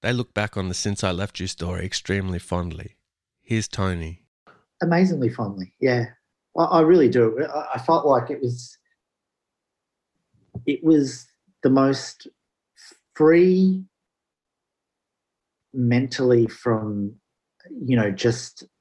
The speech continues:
Speaker 2: the, you know, like we talked about, the weight of, of record companies and expectations, fans. Um, you know, the Avalanches is now a defined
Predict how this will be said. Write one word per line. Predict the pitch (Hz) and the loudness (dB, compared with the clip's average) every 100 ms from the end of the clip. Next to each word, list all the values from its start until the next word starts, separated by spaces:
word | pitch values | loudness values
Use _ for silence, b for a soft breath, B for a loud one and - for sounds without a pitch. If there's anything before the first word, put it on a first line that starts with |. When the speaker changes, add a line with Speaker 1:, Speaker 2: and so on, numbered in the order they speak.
| _ _ - | _ _ -2
Speaker 2:
the, | 113 107 101 98 95 92 - _ _ _ _ _ _ _ _ _ _ _ _ _ _ _ _ _ _ _ - | 0 2 0 0 -2 -4 -10 _ _ _ _ _ _ _ _ _ _ _ _ _ _ _ _ _ _ _ -16
you | - 233 165 - 120 | -16 -12 -14 -4 -2
know, | 110 | 0
like | 110 - | 0 -2
we | 127 | -4
talked | 120 107 - | -2 -2 0
about, | 117 113 - | -2 -2 -2
the | 110 104 98 - _ _ _ _ | 0 0 -2 -8 _ _ _ _
weight | 98 117 120 123 | -2 2 2 0
of, | 117 107 _ _ _ | -6 -6 _ _ _
of | 120 104 | -12 -2
record | 113 113 117 - | -2 0 -2 -4
companies | 104 98 101 101 92 | -6 -6 -6 -6 -8
and | 95 95 - 117 | -8 -8 -6 -10
expectations, | - 127 - - 104 107 - 104 98 95 92 92 - - _ _ _ _ _ - - | -6 -8 -6 -4 -2 -2 -2 -2 0 0 0 -4 -12 -20 _ _ _ _ _ -20 -2
fans. | 117 117 117 113 107 104 101 95 - - | 2 4 4 2 0 -4 -6 -6 -14 -12
Um, | 101 98 95 95 - _ _ _ _ _ _ _ _ _ _ _ | -8 -6 -6 -8 -10 _ _ _ _ _ _ _ _ _ _ _
you | 147 143 | -8 0
know, | 131 117 | 2 4
the | 120 | 4
Avalanches | 120 120 117 113 - 110 | 4 4 2 0 -4 -8
is | 101 | -2
now | 110 107 | 0 0
a | |
defined | 101 - - 104 101 | 0 -4 -2 0 0